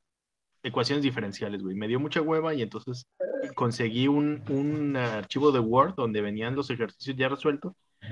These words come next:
y le pagué diez pesos a mis hermanas por hoja que me transcribieran, güey. Entonces mis hermanas, este, me decían, "Oye, no le entiendo ese símbolo", y yo le decía, "Mira, si tú no le entiendes a un símbolo, ponle X, de eso se trata el álgebra y esas cosas".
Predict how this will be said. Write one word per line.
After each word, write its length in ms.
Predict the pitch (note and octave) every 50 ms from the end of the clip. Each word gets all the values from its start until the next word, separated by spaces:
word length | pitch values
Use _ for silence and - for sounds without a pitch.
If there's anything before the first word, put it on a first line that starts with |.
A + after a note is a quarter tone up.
| A2 A2 A2 -
y 60 | A#2+
le 120 | A#2 B2 A#2+
pagué 260 | A#2+ B2 A2+ A#2 C3
diez 240 | B2+ B2+ C#3 C#3+ C3+
pesos 280 | - - C#3+ C#3+ D3 C3+
a 60 | C#3+ B2
mis 140 | A#2+ A#2
hermanas 400 | A#2+ A2+ G#2+ A#2 A#2+ B2 C#3+ C#3+
por 180 | - - A#2 G#2+
hoja 300 | A#2 B2 - - - - - _ _ _ _ _ _ _ _ - - - - - - - - - -
que 80 | - B2
me 120 | A2+ A#2 -
transcribieran, 760 | - C3 A#2+ A2 - - A2 G#2+ G#2+ B2 D3+ D#3+ D3 A2+
güey. 160 | G2+ G2+ G2+ - - _ _ _ _ _ _ _ _ _ _
Entonces 220 | - A#2+ A#2+ C3
mis 140 | C3 B2+ B2
hermanas, 580 | B2 A2 A2+ A#2 A#2+ C3 C3 C3 B2 - - -
este, 480 | A2+ A2 G2+ - - _ - G#2+ G#2 G2+
me 140 | G#2 G#2+
decían, 280 | G#2 G2+ - A2+ A2 A2+
"Oye, 240 | C#3 F3 G3+ G#3+ G3+
no 120 | F3+ F#3+
le 80 | G3 G3
entiendo 240 | F#3 G3 G3 G3 G3
ese 220 | F#3+ F#3+ F#3 F3
símbolo", 440 | F3 - E3 E3 D#3 D3+ C#3 B2 A#2
y 60 | G#2 G2+
yo 100 | G#2 G2+
le 100 | G#2 G2+
decía, 260 | G2 - - G2 F#2+
"Mira, 220 | G2+ B2+ C#3 B2+
si 100 | - -
tú 140 | G#2 - C#3+ D3+
no 100 | F3 F3+
le 60 | F3+
entiendes 300 | F3 E3 E3+ F3 F3 D#3+
a 60 | D#3+
un 100 | D#3+ E3+
símbolo, 300 | - F3 E3+ F3 E3 D3+
ponle 280 | - D3 C#3+ C#3 C#3 C3+
X, 320 | C3 C3+ - G2+ F#2+ - _
de 80 | - G#2+
eso 160 | A#2 C3 B2
se 60 | A#2 B2
trata 240 | B2 A#2 - -
el 80 | A#2+ A2+
álgebra 420 | A2+ A2+ A2+ - G#2 G2 G2 F#2
y 220 | F2 E2+ - - F#2
esas 240 | F#2 - G#2 - -
cosas". 200 | - - -